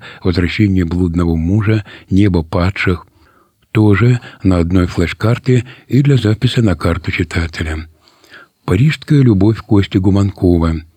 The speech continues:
Издание по Брайлю. Две книги».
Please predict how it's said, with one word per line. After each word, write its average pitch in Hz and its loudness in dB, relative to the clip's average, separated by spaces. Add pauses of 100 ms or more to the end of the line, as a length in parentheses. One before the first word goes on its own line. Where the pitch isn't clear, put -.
(140)
Издание 95 2
по 104 -4
Брайлю. 85 0 (260)
Две 87 2
книги». 82 -2